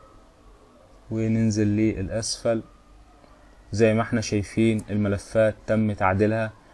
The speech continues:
بالكامل وعادت لشكلها الأصلي.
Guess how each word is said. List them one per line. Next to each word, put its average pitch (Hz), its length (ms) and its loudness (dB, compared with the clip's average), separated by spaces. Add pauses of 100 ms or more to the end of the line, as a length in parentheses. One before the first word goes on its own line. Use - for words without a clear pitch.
(260)
بالكامل 113 840 2
وعادت 107 640 2
لشكلها 107 1000 -2 (120)
الأصلي. 95 580 -6